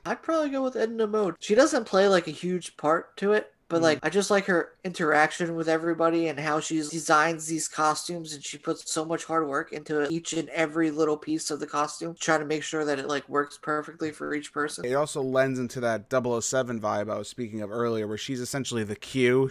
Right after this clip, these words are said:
Speaker 2: the gadget creator for the crew, where she gives them their gadgets before they go out on a mission.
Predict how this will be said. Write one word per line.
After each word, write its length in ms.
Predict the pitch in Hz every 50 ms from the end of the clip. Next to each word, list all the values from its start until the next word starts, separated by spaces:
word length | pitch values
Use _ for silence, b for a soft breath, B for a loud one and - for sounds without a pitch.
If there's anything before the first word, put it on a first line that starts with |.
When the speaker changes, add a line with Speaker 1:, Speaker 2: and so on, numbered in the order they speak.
| - -
Speaker 2:
the 80 | 123
gadget 460 | 104 - 123 120 127 127 117 131 -
creator 500 | - - 139 131 131 127 127 123 131 135
for 140 | 127 - 139
the 100 | 123 131
crew, 340 | - - 143 135 135 135 135
where 200 | 131 120 113 110
she 220 | - - 117 117 - - 123
gives 220 | 110 127 123 113 110
them 160 | 127 120 117
their 140 | 113 110 107
gadgets 420 | 104 117 113 117 117 120 120 -
before 260 | - 117 - - 113
they 120 | 113 110 104
go 180 | 113 113 110
out 100 | 110 107
on 140 | 110 107 107
a 60 | 107
mission. 440 | 110 110 107 - - 131 131 131